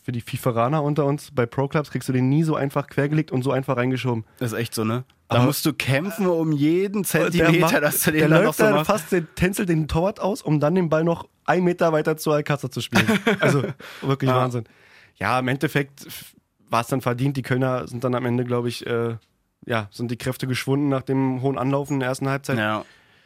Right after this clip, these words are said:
Speaker 2: Es ist aufwendig,
Speaker 1: Schade,
Speaker 2: absolut.
Speaker 1: aber, aber gut, dann machen wir es dann. Do-, genau diese Spiele brauchst du auch dann als, als Team, um dann wirklich zu sagen, ey, wir haben die Mentalität, wir können hinten raus noch was machen.
Speaker 2: Mhm.
Speaker 1: Mit den Wechseln vor allem, Brandt,
Speaker 2: Ja,
Speaker 1: hast
Speaker 2: ne,
Speaker 1: du nicht
Speaker 2: das
Speaker 1: gesehen,
Speaker 2: ist es
Speaker 1: baba
Speaker 2: eben, dass du
Speaker 1: pipapo.
Speaker 2: halt jetzt nicht irgendwie schlechter wirst, weil du halt neue
Speaker 1: Richtig.
Speaker 2: Leute bringst, sondern
Speaker 1: Richtig.
Speaker 2: die sind absolut
Speaker 1: Weil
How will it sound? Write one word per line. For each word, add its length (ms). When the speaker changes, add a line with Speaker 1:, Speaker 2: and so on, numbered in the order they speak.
Speaker 2:
Es 140
ist 280
aufwendig, 420
Speaker 1:
Schade, 360
Speaker 2:
absolut. 240
Speaker 1:
aber, 340
aber 380
gut, 240
dann 100
machen 200
wir 80
es 60
dann. 260
Do-, 200
genau 260
diese 420
Spiele 300
brauchst 280
du 40
auch 80
dann 140
als, 220
als 220
Team, 320
um 160
dann 160
wirklich 180
zu 120
sagen, 180
ey, 220
wir 100
haben 100
die 80
Mentalität, 600
wir 60
können 200
hinten 180
raus 240
noch 80
was 160
machen. 360
Speaker 2:
Mhm. 380
Speaker 1:
Mit 200
den 120
Wechseln 300
vor 140
allem, 180
Brandt, 300
Speaker 2:
Ja, 220
Speaker 1:
hast 100
Speaker 2:
ne, 60
Speaker 1:
du 60
nicht 120
Speaker 2:
das 60
Speaker 1:
gesehen, 160
Speaker 2:
ist 80
es 40
Speaker 1:
baba 180
Speaker 2:
eben, 120
dass 160
du 60
Speaker 1:
pipapo. 120
Speaker 2:
halt 140
jetzt 180
nicht 140
irgendwie 300
schlechter 440
wirst, 220
weil 80
du 60
halt 120
neue 100
Speaker 1:
Richtig. 180
Speaker 2:
Leute 180
bringst, 240
sondern 160
Speaker 1:
Richtig. 140
Speaker 2:
die 20
sind 200
absolut 260
Speaker 1:
Weil 20